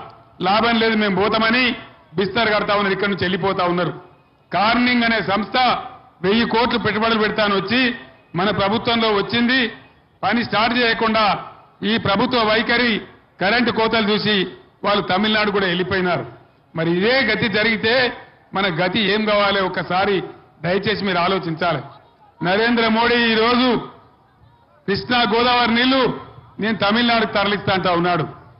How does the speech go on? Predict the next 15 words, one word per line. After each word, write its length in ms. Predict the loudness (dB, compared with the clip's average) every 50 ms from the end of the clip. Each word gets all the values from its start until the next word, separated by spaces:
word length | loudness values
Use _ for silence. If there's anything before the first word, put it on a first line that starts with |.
| _ _ _ _ -8
అంటే 140 | -4 -2
మన 180 | 0 0 0 0
నదుల 320 | 0 0 0 2 2 2
నీళ్లు 220 | 2 2 0 0 2
కూడా 180 | 2 2 2
పోయే 300 | 0 0 0 0 2 2
ప్రమాదం 440 | 0 0 0 0 0 0 0 0 0
వస్తా 240 | 0 -2 -2 0 0
ఉంది. 300 | 0 2 2 0 0 -2 -2 -6 -14 -20 -20 _ _ _ _ -6
ఈ 100 | -2 0
ముఖ్యమంత్రి 600 | 0 0 0 0 0 0 2 2 0 0 0 0
ఏమో 460 | 2 2 2 2 2 2 0 -2 -4 -10 -14 -18 -16 -8 -4
మాట 340 | 0 2 2 2 2 2 2
కూడా 220 | 2 2 2 2
మాట్లాడతలేడు. 880 | 2 2 2 0 0 0 0 0 2 2 2 2 2 2 2 2 0